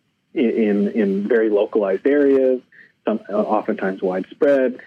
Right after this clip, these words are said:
Uh, it, it's, it's challenging to deal with. It's beautiful to look at. Uh,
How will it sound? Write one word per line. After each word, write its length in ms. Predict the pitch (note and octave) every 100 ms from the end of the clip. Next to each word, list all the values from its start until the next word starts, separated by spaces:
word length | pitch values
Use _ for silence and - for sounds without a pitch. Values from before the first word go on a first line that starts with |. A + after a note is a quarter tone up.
| - _
Uh, 280 | - - -
it, 340 | - - - -
it's, 180 | - C3+
it's 240 | - A#2 -
challenging 540 | - C3+ C#3+ C3 C3
to 100 | A#2
deal 200 | A2 B2
with. 280 | A#2+ A#2+ A#2+ -
It's 180 | A2 A2 _
beautiful 480 | A2+ A#2+ A#2+ - A#2
to 60 |
look 260 | A2 A2 A2
at. 300 | G#2+ G#2 - _ _ _ _ -
Uh, 320 | G#2 G2 F#2+